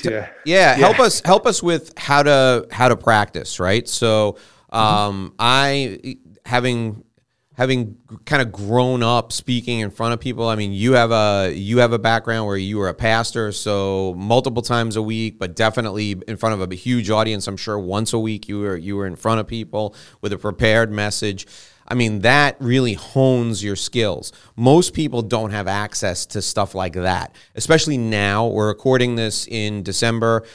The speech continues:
Speaker 2: uh, twenty twenty. Uh, you're probably listening to it. Those of you who are listening, if you're listening to it when it's brand new, you're listening in January twenty twenty-one. We're in, in a pandemic, so you can't really get in front of a huge audience.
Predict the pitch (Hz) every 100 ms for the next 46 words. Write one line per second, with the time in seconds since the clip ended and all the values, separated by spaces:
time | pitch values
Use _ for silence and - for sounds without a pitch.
0 | - - 107 104 101 95 120 110 - 143
1 | 135 131 123 _ - 104 101 95 98 104
2 | - 120 117 107 104 120 135 117 131 120
3 | 113 110 104 104 101 98 113 120 120 110
4 | 95 98 101 98 101 - 101 95 73 92
5 | - 104 101 101 113 120 104 98 101 104
6 | 95 90 82 101 110 117 113 110 107 -
7 | 92 82 90 85 85 113 120 120 120 -
8 | _ - 95 92 92 90 76 _ _ -
9 | 107 95 92 92 110 95 - 98 95 104
10 | 120 120 113 - 98 92 85 - 139 123
11 | - 123 120 113 87 - 120 113 110 107
12 | 113 113 107 110 110 110 107